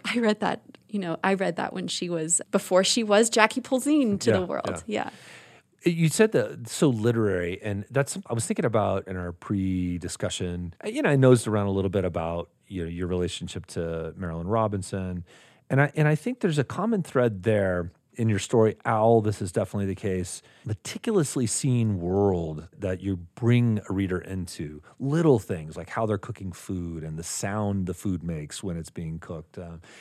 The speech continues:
Speaker 2: and then in, in Idaho, similar kinds of details where the feel of a life is there through that detail. That, that's such a tough balance because, of course, great literature is not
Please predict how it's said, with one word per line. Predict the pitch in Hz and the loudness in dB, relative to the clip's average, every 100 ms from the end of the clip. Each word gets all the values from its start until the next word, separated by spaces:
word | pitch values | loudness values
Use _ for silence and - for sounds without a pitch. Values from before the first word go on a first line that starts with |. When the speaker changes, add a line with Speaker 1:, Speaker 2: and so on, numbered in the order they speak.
| - | -6
Speaker 2:
and | 110 110 | 0 2
then | 107 | 4
in, | 101 107 | 2 0
in | 107 | -2
Idaho, | 101 113 117 120 95 90 85 | -2 2 4 4 2 -2 -4
similar | - 160 127 | -2 0 0
kinds | - 123 117 98 | 0 -2 -2 -2
of | 90 | -4
details | 90 - 98 87 | -6 -4 -4 -2
where | 82 92 87 - - - - - _ | -2 -2 -2 -6 -20 -20 -20 -20 _
the | 120 113 | -2 -2
feel | - 175 180 156 | 0 2 6 8
of | 113 | 8
a | 98 | 4
life | 85 82 139 - | 0 2 2 2
is | 135 135 | 0 4
there | 135 143 - - - _ - | 4 4 -2 -16 -20 _ 2
through | 135 123 | 6 8
that | 117 - | 6 2
detail. | 110 - 110 120 - - - - _ - | -4 0 0 0 -6 -20 -20 -20 _ -4
That, | 131 165 | -2 4
that's | 214 - | 4 6
such | 285 277 | 4 6
a | 214 | 2
tough | - 143 - | 4 0 0
balance | 95 120 131 82 - | -2 0 0 -6 -6
because, | 120 110 113 107 98 | -4 4 6 6 2
of | - - | -8 0
course, | 139 117 - - | 6 6 4 -6
great | - 131 - _ _ _ 113 | -2 -2 -2 _ _ _ 4
literature | 135 135 - 101 | 6 6 4 0
is | 95 87 | 0 -2
not | 113 117 98 | 0 2 0